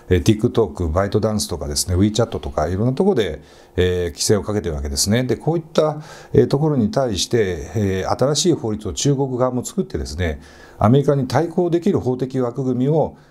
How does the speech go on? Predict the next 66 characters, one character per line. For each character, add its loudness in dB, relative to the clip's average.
作 0
る 4
と -4
い 6
う 4
こ 2
と 0
な 0
ん -8
で -8
す 0
ね。 2
で、 4
こ 0
の 2
あ -2
の 0
輸 2
出、 0
今 -2
回 2
の 4
輸 2
出 -2
管 -2
理 -2
法 0
は 0
で 0
す -4
ね、 -4
え 4
ー、 2
民 2
生 2
と -4
か -4
軍 0
用 0
両 0
方 -2
の -2
品 0
目 0
な -2
ん -4
で -6
す -4
が、 0
え 4
ー、 -2
軍 4
用 0
品 -2
と -4
か -2
原 -2
子 -4
力 -4
関 -2
係 2
と -8
か -4
で -6
す -4
ね、 -2